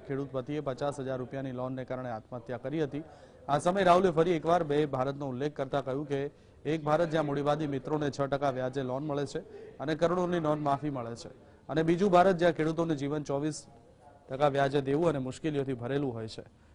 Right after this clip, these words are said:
રાહુલે કહ્યું કે આ બે ભારતને દેશમાં સ્વીકારવામાં આવશે નહીં.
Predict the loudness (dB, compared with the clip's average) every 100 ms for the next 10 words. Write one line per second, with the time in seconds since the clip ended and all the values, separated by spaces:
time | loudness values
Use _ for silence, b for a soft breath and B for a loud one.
0 | b -2 2 2 2 -2 0 0 0 -2
1 | 0 -2 -4 -6 -4 -4 -6 -8 -6 -4
2 | -2 -4 -6 -8 -6 -6 -4 -8